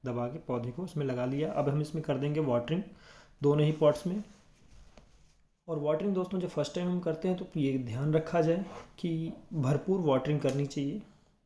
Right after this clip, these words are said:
कि पूरी मिट्टी जो इस pot में है, वो गीली हो जाए, और फिर next time से हम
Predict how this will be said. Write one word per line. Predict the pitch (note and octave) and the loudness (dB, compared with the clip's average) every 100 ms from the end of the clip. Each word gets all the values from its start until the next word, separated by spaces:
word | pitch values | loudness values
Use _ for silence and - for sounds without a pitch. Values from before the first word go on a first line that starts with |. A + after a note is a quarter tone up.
| _ | _
कि | E3+ | -14
पूरी | D#3+ D3+ D3 E3 - - | -8 -6 -4 -6 -10 -8
मिट्टी | C#3+ C3+ E3 | -6 -4 -2
जो | D3+ C#3+ - - | 0 -2 -4 -14
इस | D3 | -16
pot | - A#2+ C3 D#3+ | -6 -2 -2 0
में | D#3+ | 0
है, | C#3+ G3+ - | 0 -6 -6
वो | C#3 | -6
गीली | B2 C3 D#3 | -2 0 2
हो | D3+ C3+ | 2 0
जाए, | D3 F3 - _ _ _ _ _ _ _ _ _ _ _ _ _ | -2 -8 -14 _ _ _ _ _ _ _ _ _ _ _ _ _
और | C#3 | -16
फिर | - D3+ | -10 -6
next | C#3 D#3 - | -4 -6 -4
time | D#3 D#3 | -4 -4
से | - | -2
हम | D3 D#3 E3+ | -2 -2 -6